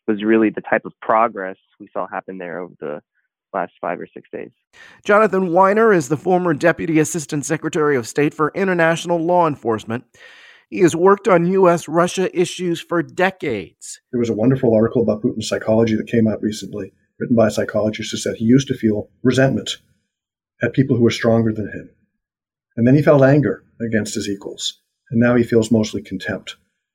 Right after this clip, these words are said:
Speaker 3: because no one is his equal anymore. And the contempt is internal as well as external. And so one of the ways of seeing this war is, is as an expression of his contempt for the West, a contempt for the Ukrainians, and a contempt for any opposition he might have within his country.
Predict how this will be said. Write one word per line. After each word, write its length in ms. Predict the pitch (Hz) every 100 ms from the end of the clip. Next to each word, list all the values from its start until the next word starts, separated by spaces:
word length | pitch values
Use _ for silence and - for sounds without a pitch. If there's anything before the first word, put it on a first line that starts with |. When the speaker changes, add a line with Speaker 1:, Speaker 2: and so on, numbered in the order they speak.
| _
Speaker 3:
because 200 | 110 113
no 140 | 113 113
one 120 | 107
is 100 | 107
his 160 | 110
equal 320 | 127 - 101 90
anymore. 400 | 78 - - _
And 80 | 104
the 60 |
contempt 360 | - 110 117 -
is 120 | - -
internal 420 | 135 104 98 92
as 120 | 90
well 140 | 98
as 140 | 92 92
external. 380 | - - - _ _ _ _ _ _ _ _
And 100 | 110
so 120 | 117
one 160 | 110 123
of 40 |
the 60 | 139
ways 220 | 117 113
of 80 | 104
seeing 300 | - 156 120
this 180 | 98 -
war 240 | 101 98
is, 120 | 95 - _ -
is 280 | 143 113 -
as 140 | 110
an 60 | 117
expression 420 | 107 - 113 -
of 60 | 107
his 160 | 98
contempt 560 | - 95 - 120 - - _ _ _
for 80 | -
the 80 | 101
West, 440 | 98 131 139 - - _ _ _
a 60 | 117
contempt 460 | 101 - 117 113
for 100 | -
the 80 | 107
Ukrainians, 760 | 95 - 117 117 120 127 - _ _ _ -
and 120 | 127
a 40 | 135
contempt 400 | 113 - 113 110
for 100 | 113
any 140 | 117
opposition 500 | 110 107 101 107 110
he 60 | 107
might 240 | 101 98
have 160 | 98 98
within 240 | 92 92
his 140 | 87 -
country. 320 | - -